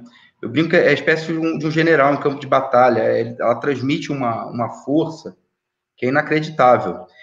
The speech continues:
E é, é impressionante, não, não ter como não ficar emocionado com ela falando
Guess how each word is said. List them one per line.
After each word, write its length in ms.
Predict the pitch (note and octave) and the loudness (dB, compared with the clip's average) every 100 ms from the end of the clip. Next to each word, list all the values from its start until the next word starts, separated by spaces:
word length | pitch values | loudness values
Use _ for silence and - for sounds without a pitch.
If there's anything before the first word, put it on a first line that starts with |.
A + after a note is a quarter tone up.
| - | -8
E 80 | - | 0
é, 240 | D#3 F3+ F3+ | 2 4 2
é 60 | |
impressionante, 480 | G#3 G3 A3+ A3 G3+ | 2 -2 -4 -2 -2
não, 140 | G#3+ | -2
não 180 | G#3+ G#3+ | -4 -4
ter 100 | A3 | -4
como 220 | G#3+ G#3 | -4 -2
não 120 | G#3 G#3+ | -2 -4
ficar 400 | - - F#3 F#3+ | -6 0 2 4
emocionado 1080 | F#3+ G3 G#3 G3+ D#3 D3 E3+ F3+ F3+ F3+ - _ _ _ _ | 2 2 0 -2 2 4 4 2 -4 -10 -14 _ _ _ _
com 160 | - | 2
ela 220 | D3 D3 D3+ | 6 6 6
falando 1120 | D#3 D3+ C3 C3+ D#3 D#3 D3+ A2 F#2 C#2+ | 4 4 6 4 2 -2 -4 -6 -10 -12